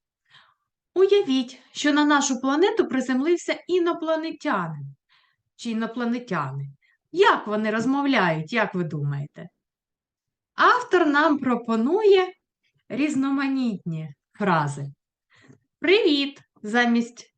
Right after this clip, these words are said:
цього вони кажуть «крібубу», «фу». А також у вас є в підручничку, зараз ми дійдемо до того,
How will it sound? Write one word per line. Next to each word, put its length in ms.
цього 420
вони 220
кажуть 500
«крібубу», 800
«фу». 420
А 120
також 400
у 80
вас 280
є 240
в 100
підручничку, 960
зараз 440
ми 100
дійдемо 500
до 140
того, 360